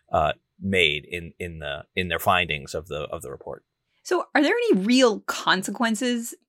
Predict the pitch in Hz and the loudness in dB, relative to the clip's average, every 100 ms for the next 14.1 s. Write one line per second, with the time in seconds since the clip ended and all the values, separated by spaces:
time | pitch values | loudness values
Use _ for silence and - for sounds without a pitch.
0 | - 262 262 - 277 277 247 220 - 202 | -6 0 0 0 0 2 2 2 0 0
1 | 190 180 170 175 170 190 170 165 160 - | 2 2 2 0 0 2 2 4 0 -4
2 | _ - 190 185 180 160 170 208 214 208 | _ -4 2 2 2 2 2 0 -2 -4
3 | _ - - 185 160 151 107 - _ - | _ -10 4 6 6 4 2 -4 _ 4
4 | 120 107 101 87 92 _ - - - 120 | 4 6 2 2 0 _ -20 -8 4 6
5 | - - - 170 147 139 277 - 269 - | 6 0 4 6 6 6 8 8 6 4
6 | 151 123 - 107 104 123 156 151 - 185 | 4 2 -2 0 4 6 6 2 2 0
7 | - - - - 196 202 233 190 190 208 | -2 -12 -6 2 6 6 6 4 6 6
8 | 190 208 190 170 147 131 127 131 - 147 | 6 2 0 0 0 2 2 2 4 4
9 | 131 - - 170 160 151 180 185 - 147 | 2 -2 4 6 6 4 4 2 0 -2
10 | 131 127 123 120 - _ 101 101 98 - | 2 2 4 0 -4 _ 2 2 2 2
11 | 117 107 110 107 104 107 120 123 113 113 | 0 2 4 6 4 2 2 2 0 0
12 | 101 123 131 110 107 113 104 92 76 92 | 0 2 2 2 0 0 0 -4 -2 2
13 | 90 - 90 117 117 101 - 101 95 90 | 2 0 -4 -2 -2 -4 -6 -4 -4 -6